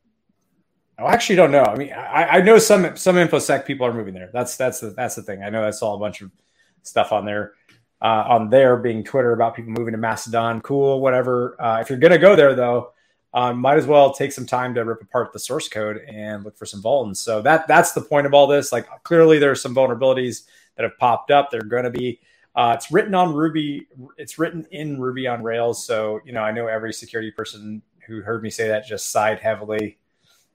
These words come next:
and immediately decided not to look at the source code. But in case you are so brave and inclined, um, this is a cool breakdown by app map of, like, ripping apart, um, the application to better understand, like, how, how it kinda works and, uh,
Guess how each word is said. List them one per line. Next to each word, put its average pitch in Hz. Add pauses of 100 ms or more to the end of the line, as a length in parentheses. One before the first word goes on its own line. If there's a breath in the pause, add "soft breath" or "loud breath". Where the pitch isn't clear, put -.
(140)
and 107
immediately 107
decided 104
not 107
to -
look 104
at 95
the -
source 175
code. 151
But 170
in 170
case 202
you 190
are 180
so 175
brave 139
and 120
inclined, 120 (520)
um, 113 (100)
this 143
is 143
a 127
cool 143
breakdown 127
by 117
app 113
map 113
of, 104
like, 104 (100)
ripping 120
apart, 107 (440)
um, 104 (960)
the 117
application 117
to 107
better 104
understand, 104
like, 98
how, 101
how 104
it -
kinda 95
works 98
and, 95
uh, 92